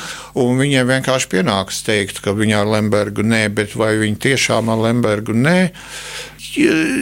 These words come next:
acīm redzot, viņi ir izreikinājuši, ka nākamajā Saeimā spēku salikums būs tāds, ka viņiem tāda izvēle vispār nebūs jāizdara.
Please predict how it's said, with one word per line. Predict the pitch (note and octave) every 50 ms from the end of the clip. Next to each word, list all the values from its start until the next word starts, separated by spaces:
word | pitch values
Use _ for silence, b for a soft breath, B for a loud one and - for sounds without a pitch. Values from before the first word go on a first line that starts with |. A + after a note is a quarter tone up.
| - - - A3 A#3+ C4+
acīm | C#4+ C#4 B3+ - A#3+ A3+ G#3+
redzot, | A3 G#3 - F3 D3+ C#3
viņi | D3+ D#3 D#3+ D#3+ D#3+ E3+
ir | E3 D#3 F#3+ F#3+ F#3+
izreikinājuši, | D#3+ B2+ B2+ A#2 G#2+ G#2+ G#2 G2 - - A2 G#2+ A2 A2 G#2+ G#2 G#2+ A2+ A#2 A#2 A2+ A2+ - -
ka | - - A#2+ A2+ A2 A#2+ A#2+
nākamajā | B2 C3+ D#3 F3+ G#3 - - D3+ B2+ A2 A2+
Saeimā | - - D#3+ D3+ C#3+ C3+ B2+ B2 A2+ G#2+
spēku | - - - C#3+ C3 C3+ C3 C3 - -
salikums | - - D#3 C#3+ C3 A#2 A2+ A#2 - A#2+ A2+ A#2 A2 - - -
būs | - B2 A#2+ G#2+ - -
tāds, | - F3+ F3 D3 - -
ka | - C3
viņiem | C3+ D3 C#3+ C3 A2+ G#2+
tāda | - - D3 C3 A#2 G#2+ A2+ B2
izvēle | B2 B2 A#2+ A#2 G#2+ G#2 G#2 G#2 A2
vispār | A#2 A#2 - - G#2+ F#2+ G2+
nebūs | A2 A#2 A2+ G2+ F2+ F2+ F2 - -
jāizdara. | - - - F2+ E2+ D#2+ D2+ - - - - - F#2 - -